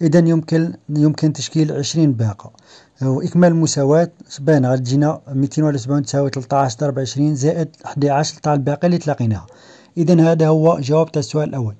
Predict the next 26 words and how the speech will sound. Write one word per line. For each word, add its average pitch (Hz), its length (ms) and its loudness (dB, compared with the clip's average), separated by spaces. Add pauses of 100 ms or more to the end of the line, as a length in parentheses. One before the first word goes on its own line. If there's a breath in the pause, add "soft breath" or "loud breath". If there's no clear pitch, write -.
(140)
نذهب 160 300 2
إلى 160 120 2
جواب 156 280 2
السؤال 156 260 -6
الثاني. 139 440 -2 (320)
إذن 151 240 4
عندنا 151 240 0
الإجابة 147 460 -2
تاع 139 540 -4
السؤال 143 360 -8
الثاني، 123 500 -4 (100)
إتمام 135 300 -2
الجدول. 113 420 -6
عندنا 156 240 -4
تسعمية 151 300 -4
وثمنتاش 139 580 -6
يقبل 135 260 -10
قسمة 127 300 -10
على 117 80 -8
ثلاثة 127 420 -8 (120)
ويقبل 120 400 -10
قسمة 135 360 -6
على 127 320 -4 (400 soft breath)
تسعة. 90 320 -6 (720)
كيف 170 200 -2
نعرفوا؟ 139 640 0